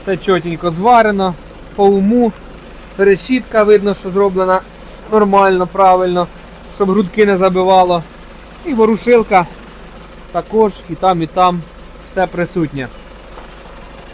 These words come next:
Так що, друзі, будемо працювати.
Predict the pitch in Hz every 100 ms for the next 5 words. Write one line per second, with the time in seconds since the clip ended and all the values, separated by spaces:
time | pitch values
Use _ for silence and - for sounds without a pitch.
0 | - - - - - - - - - -
1 | - - - - - - - - 185 -
2 | 185 180 190 175 170 - - - 233 285
3 | 262 262 247 269 269 254 180